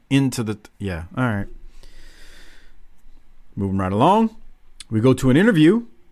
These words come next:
Jim Ross, he's gonna talk to Kip Fry. They've been talking about this all episode, this whole thing with the rules and the new emphasis on rules. I want you to listen, and I'm not trying to kick Kip Fry in the shins, but there will be some kicking in the shins.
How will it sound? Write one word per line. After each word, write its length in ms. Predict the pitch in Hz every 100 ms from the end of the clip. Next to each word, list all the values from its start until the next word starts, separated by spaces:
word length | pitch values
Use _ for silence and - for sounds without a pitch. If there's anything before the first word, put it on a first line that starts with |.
| _ 104
Jim 300 | 165 262 269
Ross, 380 | 294 220 -
he's 240 | - 254 277
gonna 160 | 262
talk 300 | - 208 202
to 60 | 151
Kip 200 | 185 185
Fry. 280 | 170 127 107
They've 140 | 160
been 140 | 311 277
talking 240 | 285 240
about 180 | 202 180
this 160 | 156
all 220 | 139 131 110
episode, 420 | - 98 80 82
this 120 | 107
whole 140 | 127
thing 160 | 120 127
with 120 | 117
the 40 | 101
rules 540 | 107 117 117 117 95
and 100 | 90
the 40 |
new 180 | 95 117
emphasis 400 | 117 107 - 107
on 220 | 110 98
rules. 500 | 104 113 117 113 110 - - - - - -
I 80 | 170
want 260 | 208 208
you 80 | 196
to 80 | 156
listen, 560 | 127 117 - 90 80 - - - - -
and 120 | 208
I'm 120 | 233
not 200 | 220 180
trying 160 | 175 127
to 80 |
kick 240 | - 135 - _ - - -
Kip 160 | 139
Fry 280 | - 117 104
in 80 | 95
the 60 | 90
shins, 420 | - 104 101 98
but 280 | 98 90 -
there 120 | - 147
will 80 |
be 140 | 127 123
some 160 | 101
kicking 320 | 92 113 98 92
in 80 |
the 60 | 82
shins. 420 | - 85 78 -